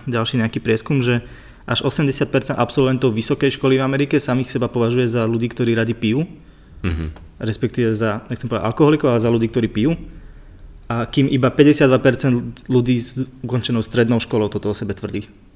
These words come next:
Speaker 1: Takže aj to môže byť nejaký súvis medzi tým, že inteligentnejší ľudia viac pijú. A
Speaker 2: Tak je to aj forma socializácie,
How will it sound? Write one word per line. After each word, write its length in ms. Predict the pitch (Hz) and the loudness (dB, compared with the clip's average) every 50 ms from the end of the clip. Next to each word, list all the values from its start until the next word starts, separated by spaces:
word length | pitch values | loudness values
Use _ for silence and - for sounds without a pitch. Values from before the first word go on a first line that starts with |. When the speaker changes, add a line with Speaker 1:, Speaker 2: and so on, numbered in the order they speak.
| - - - - - - - - - - _ _ - - - _ | -20 -20 -20 -20 -20 -20 -20 -20 -20 -20 _ _ -20 -20 -20 _
Speaker 1:
Takže 400 | - - 120 110 117 120 123 123 | -4 -2 0 0 2 2 2 2
aj 100 | - 123 | 2 0
to 140 | 117 - 139 | 2 4 4
môže 240 | 139 135 127 135 123 | 4 6 6 6 6
byť 100 | 127 123 | 6 4
nejaký 300 | 127 120 120 123 - 120 | 4 4 2 0 -4 -6
súvis 320 | - - 131 120 123 117 | -2 0 2 2 2 2
medzi 240 | 113 123 117 123 123 | 2 0 0 0 -2
tým, 160 | - 120 123 | 0 0 0
že 240 | 120 117 120 117 117 - - - - - | 2 2 0 -2 -4 -8 -18 -14 -6 -2
inteligentnejší 640 | 131 120 113 127 123 120 123 117 - 123 117 - - | -2 0 2 2 2 2 0 0 0 0 0 0 0
ľudia 220 | 120 117 113 117 | -2 0 0 0
viac 240 | 113 104 117 117 - - | 0 0 0 -2 -2 -6
pijú. 300 | - - 127 135 143 151 147 143 - - - - - - - - - - - - - - - - - - - - - - - - - - - - | -2 0 2 2 2 2 -2 -6 -16 -20 -20 -20 -20 -20 -20 -20 -20 -20 -20 -20 -20 -20 -20 -20 -20 -20 -20 -20 -20 -20 -20 -20 -20 -20 -12 -8
A 480 | 127 117 117 113 113 110 110 113 113 113 | -6 -4 -4 -2 -2 -4 -4 -4 -6 -6
Speaker 2:
Tak 160 | - 143 156 | -6 -4 -4
je 80 | 160 | -2
to 160 | 160 - 127 113 | 2 6 6 6
aj 80 | 104 | 8
forma 240 | - 117 107 101 95 | 8 6 6 6 6
socializácie, 960 | 90 - 90 82 - 92 90 85 82 85 80 - 82 78 78 - - 90 85 | 6 6 4 4 4 4 4 4 4 2 0 0 0 0 0 0 0 2 2